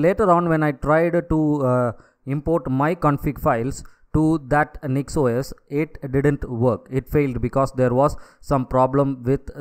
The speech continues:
the slash boot partition, et cetera. So there is some problem. Something is, uh, messing up with my partitions, uh, through the Calamaris installer. And so today what I'm going to do is I'm going to do a normal nix O S installation without using the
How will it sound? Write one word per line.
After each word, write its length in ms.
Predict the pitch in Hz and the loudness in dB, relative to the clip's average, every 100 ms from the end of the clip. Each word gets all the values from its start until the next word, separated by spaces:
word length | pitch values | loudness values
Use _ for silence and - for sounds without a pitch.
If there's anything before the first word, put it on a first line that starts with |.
| 123 | -2
the 260 | 123 123 | 0 0
slash 460 | 117 - 123 123 - | -4 -4 -2 -2 -4
boot 420 | 117 117 127 - | -8 -2 -2 0
partition, 500 | 120 117 123 117 123 | 0 0 -2 -4 -4
et 220 | 117 107 | -4 -6
cetera. 300 | - 107 101 - - - | -6 -6 -8 -12 -20 -6
So 160 | - | 0
there 180 | 180 175 | 4 4
is 140 | 202 - | 2 2
some 180 | 165 | 0
problem. 360 | 156 139 120 117 | 2 2 2 0
Something 420 | - 151 175 175 175 | 0 -2 -2 -6 -2
is, 320 | 151 143 - | -2 -2 -2
uh, 360 | 127 117 110 101 _ _ | 0 0 -2 -6 _ _
messing 380 | 117 135 160 151 | -2 -2 0 0
up 220 | 151 - 131 | 0 -4 -2
with 320 | 135 143 139 | -2 0 -2
my 200 | 123 127 | -2 -2
partitions, 840 | - 120 - 143 - 123 175 - - _ - | 0 -2 0 -4 -2 -4 -4 -8 -16 _ -6
uh, 220 | 123 127 - - | -2 -2 -6 -2
through 140 | 170 | 0
the 80 | 165 | 0
Calamaris 520 | 147 131 127 131 127 127 | 0 0 2 0 -2 -4
installer. 540 | 113 - 113 117 175 - | -6 -4 -2 -2 -2 -4
And 460 | 156 160 131 135 - - | 0 0 0 -4 -10 -12
so 140 | - 165 | -6 -2
today 220 | 220 226 | 2 6
what 200 | 196 202 | 6 4
I'm 140 | 202 | 4
going 180 | 170 175 | 2 0
to 80 | 165 | 2
do 140 | 143 | 2
is 120 | 135 | 4
I'm 160 | 139 135 | 2 2
going 200 | 151 - | 2 4
to 100 | 208 | 4
do 140 | 180 | 4
a 20 | 139 | 4
normal 400 | 135 175 208 185 | 2 0 0 -2
nix 240 | 147 - | -4 -2
O 60 | 160 | -2
S 160 | 156 | -2
installation 720 | 139 131 - 131 127 - 110 | -4 -4 -4 -2 -2 -4 -4
without 440 | 123 - 190 196 151 | -2 2 4 2 0
using 400 | 147 143 147 131 | -2 0 0 -2
the 160 | 139 | -4